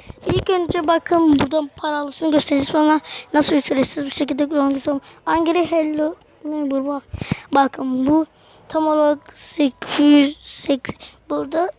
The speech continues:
sekiz dolar ama gel, Türk parası sekiz, seksen,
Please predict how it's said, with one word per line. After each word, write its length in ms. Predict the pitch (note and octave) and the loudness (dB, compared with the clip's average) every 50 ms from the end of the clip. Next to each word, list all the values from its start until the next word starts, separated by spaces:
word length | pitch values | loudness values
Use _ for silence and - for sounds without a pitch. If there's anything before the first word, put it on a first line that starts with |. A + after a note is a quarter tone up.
| - | -16
sekiz 1000 | - - - - C#4+ C#4+ C4+ _ _ _ - D#4 D#4 D#4 D#4 D4+ D4+ D4+ D4+ C#4+ | -18 -16 -12 -8 -8 -8 -8 _ _ _ -16 -14 -12 -10 -10 -10 -10 -12 -12 -6
dolar 300 | D4 C#4+ C4+ C#4+ D#4 F4 | -4 -2 -2 -2 -2 -2
ama 260 | F4+ D#4+ D#4+ F4 F#4 E4+ - - - - - _ | 0 0 2 4 2 2 0 -4 -10 -10 -10 _
gel, 280 | - D4 D4 C#4 C4+ C4 _ _ _ - _ _ - - - - - - - - | 2 4 4 4 2 0 _ _ _ -20 _ _ -20 -20 -20 -20 -20 -20 -12 -4
Türk 280 | - - D4+ C#4 _ - | 0 2 2 0 _ -2
parası 500 | E4 D#4 D4 C#4+ C#4 C4+ - - - - | 0 0 2 0 0 -2 -4 -8 -8 -8
sekiz, 840 | E4+ - - - D4 C#4 B3 - - - D4+ C#4+ C#4+ C#4+ D4 D#4 - | -8 -10 -8 0 0 0 0 0 0 2 4 4 4 4 2 0 -4
seksen, 800 | - - - D4 C#4+ C4+ - - - D4+ D4 C#4+ C#4 C#4 C4+ | -10 -2 0 0 2 2 2 0 2 4 4 4 4 2 -2